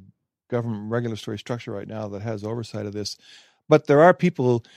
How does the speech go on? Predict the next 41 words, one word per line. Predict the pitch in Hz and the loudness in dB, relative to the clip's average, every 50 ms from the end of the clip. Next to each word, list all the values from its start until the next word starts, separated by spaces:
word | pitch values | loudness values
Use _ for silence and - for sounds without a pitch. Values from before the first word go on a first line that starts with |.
| _ _ _ | _ _ _
in | - 156 139 139 127 | -4 -2 -2 0 2
Washington | 117 117 120 117 - 135 127 - - 127 127 127 127 | 2 2 2 2 0 -6 -6 -4 -2 -2 -2 -2 -2
and | 113 110 113 113 110 | -2 -2 -4 -4 -4
people | - 123 117 - 120 113 113 | -4 -6 -4 -4 -4 -2 -2
in | 113 110 110 110 107 104 104 104 | -2 -4 -4 -6 -6 -8 -8 -6
these | 110 110 113 107 101 | -4 -4 -4 -4 -2
laboratories | 107 113 120 127 127 - 117 110 107 101 | -2 -2 -2 -2 -4 -4 -6 -6 -6 -6
that | 110 104 | -8 -10
I'm | 104 101 | -10 -10
talking | - 110 104 107 107 | -12 -12 -12 -10 -8
about | 104 107 107 101 | -8 -8 -6 -6
who | 110 110 110 | -6 -6 -4
are | 110 110 107 104 98 - _ _ _ _ _ _ _ _ _ - - | -4 -4 -4 -6 -8 -10 _ _ _ _ _ _ _ _ _ -14 -6
doing | 117 131 127 123 | -2 0 0 0
the | 117 | 0
work, | 113 131 131 120 _ _ _ _ _ _ _ _ | 2 0 0 0 _ _ _ _ _ _ _ _
who | - 143 131 127 123 120 120 120 - | -4 -2 0 0 0 0 -2 -4 -4
are | - 117 113 113 110 107 107 110 110 | -4 -4 -2 -2 -2 -2 -2 -4 -4
thinking | 107 - 175 180 175 156 | -6 -4 -4 -2 -2 -2
about | 135 120 117 113 107 - | 0 0 0 0 0 -2
this. | 113 110 113 - - - - _ _ _ _ - | -4 -4 -4 -4 -8 -12 -14 _ _ _ _ -8
I've | 123 120 117 | -8 -4 0
been | 104 139 139 139 | 4 4 4 4
to | 127 131 | 4 2
many | 123 123 123 | 0 0 -2
of | 123 117 | 0 0
those | 113 110 101 | -2 -2 -2
meetings, | 120 120 123 120 117 110 104 - | -2 -4 -2 -2 -4 -6 -6 -8
and | 110 104 | -8 -4
people | 160 185 - 165 | -4 -4 -2 -2
are | 135 | -2
trying | 120 - - 160 160 160 | -2 0 2 2 4 4
to, | 147 135 117 113 _ _ _ _ _ _ _ _ _ _ _ _ _ _ _ _ - | 4 2 0 0 _ _ _ _ _ _ _ _ _ _ _ _ _ _ _ _ -8
people | 170 165 156 | -6 -4 -4
are | 127 110 | -6 -4
trying | - - 151 156 160 143 | 0 2 2 4 4 2
to | 131 | 0
figure | - - 143 135 131 | -2 -2 -2 -2 0
out | 123 117 117 110 | 0 0 0 0
how | 104 123 120 | -2 -2 -2
to, | 117 113 107 107 104 101 | 0 0 -2 -2 -4 -6